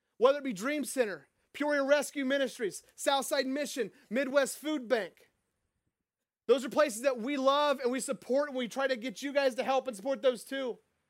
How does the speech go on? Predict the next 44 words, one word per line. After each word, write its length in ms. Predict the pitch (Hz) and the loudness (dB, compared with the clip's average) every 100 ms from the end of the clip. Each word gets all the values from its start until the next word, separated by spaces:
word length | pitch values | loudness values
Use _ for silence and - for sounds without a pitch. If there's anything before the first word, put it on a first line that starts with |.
| _ _ _ - | _ _ _ -2
because 260 | 240 254 | 4 4
they 180 | 190 294 | 4 2
are 100 | 294 | 0
truly 640 | - - 302 311 311 285 - - | -6 -4 -2 0 0 -4 -8 -8
meeting 420 | 208 277 294 294 | -2 0 0 0
a 80 | 285 | 0
need 560 | 269 294 302 254 196 185 _ _ _ | 0 0 0 -2 -6 -14 _ _ _
of, 180 | 226 220 - | -2 -2 -4
for 120 | - 247 | -2 -2
people 420 | - 320 247 285 | 2 0 2 0
that 100 | 254 | 0
have 260 | 254 339 285 | 2 0 0
a 60 | |
need 340 | 240 226 214 226 | -2 -2 -4 -4
and 100 | 240 | -2
then 100 | 254 | -2
also 460 | 254 277 - 269 233 - | 4 2 4 2 0 -2
sharing 480 | - - 294 302 311 | -14 -4 2 2 2
the 80 | 277 | -2
gospel 560 | 190 240 277 - 285 247 | -2 0 0 -2 0 2
along 300 | 240 233 226 | 2 0 0
the 80 | |
way. 260 | 208 214 196 175 _ _ _ _ _ _ _ _ _ _ _ - | 0 0 -2 -8 _ _ _ _ _ _ _ _ _ _ _ -6
Because 260 | 269 302 | 2 2
the 60 | 254 | 2
greatest 500 | 214 277 349 359 - | 0 2 2 0 0
need 200 | 330 277 | -2 0
that 100 | 294 | -2
we 160 | 262 247 | -2 -2
have, 500 | 269 247 147 185 - - _ _ _ _ _ _ - | -2 -2 -4 -8 -14 -20 _ _ _ _ _ _ 2
if 160 | 240 | 2
we 100 | 294 | 2
truly 440 | 214 - 294 339 330 | -6 -4 0 2 2
want 200 | 302 294 | 2 2
to 60 | |
live 140 | 277 269 | 2 2
a 40 | |
life 280 | 262 269 247 | 2 2 0
of 100 | 220 | 0
selflessness, 720 | 330 349 - 214 175 220 220 - - | 6 6 4 -4 -4 -6 -6 -8 0
is 140 | 254 | 2
we 60 | 302 | 2
need 140 | 311 | -4
Christ. 580 | 294 359 226 - - | -2 -4 -6 -14 -20